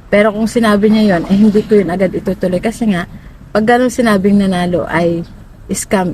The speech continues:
iyon. Pero siguro sa excitement niya na siya nga ay nanalo daw ng twenty thousand, pati ako ay nadamay.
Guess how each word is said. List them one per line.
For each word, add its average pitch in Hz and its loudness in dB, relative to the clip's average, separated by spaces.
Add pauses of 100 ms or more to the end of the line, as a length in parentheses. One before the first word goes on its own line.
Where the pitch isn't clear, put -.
iyon. 160 -2 (480)
Pero 208 4
siguro 226 2
sa - 0
excitement 214 -2 (100)
niya 208 2
na 220 0
siya 196 0
nga 180 -2
ay 185 0
nanalo 180 2
daw 185 2
ng 175 -2
twenty 214 -2
thousand, 208 0 (720)
pati 196 -2
ako 202 0
ay 190 2
nadamay. 160 -2